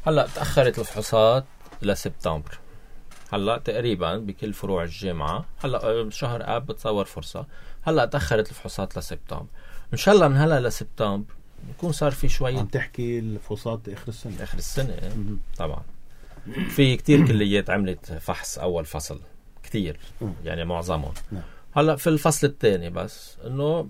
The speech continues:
Speaker 1: إن شاء الله، إن شاء الله يا أخي بتتحلحل شوية أمور.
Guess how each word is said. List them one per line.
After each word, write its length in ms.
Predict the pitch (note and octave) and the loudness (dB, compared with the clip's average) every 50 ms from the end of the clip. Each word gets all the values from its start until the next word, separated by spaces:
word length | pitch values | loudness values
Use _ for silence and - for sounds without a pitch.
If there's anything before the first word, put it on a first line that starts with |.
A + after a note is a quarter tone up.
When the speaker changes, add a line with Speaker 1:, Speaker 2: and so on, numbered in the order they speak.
| - - - - - - - D3 | -10 -16 -20 -20 -20 -14 -6 -6
Speaker 1:
إن 60 | C#3 | -6
شاء 200 | C3+ - F#3 G3 | 2 8 8 10
الله، 220 | F#3 D#3+ D3 C3+ | 10 10 8 6
إن 280 | C#3 C#3 - - - - | 4 0 -4 -12 -16 -8
شاء 160 | - E3 E3+ | -4 -2 2
الله 140 | D#3+ D3+ C#3 | 6 6 6
يا 60 | C3 | 6
أخي 220 | - - - C3 B2+ | 6 2 0 -2 0
بتتحلحل 600 | - B2+ - - - C#3+ C#3+ C3 - A#2 A2+ G#2 | -2 -4 -8 -2 2 2 2 2 2 -2 -2 -2
شوية 260 | - A#2+ A#2 A#2 A2 - | 0 0 2 2 2 0
أمور. 460 | F#2+ F#2+ A2 A2+ A#2 A2+ A2 A2 A2 | -2 -2 0 2 2 4 4 2 0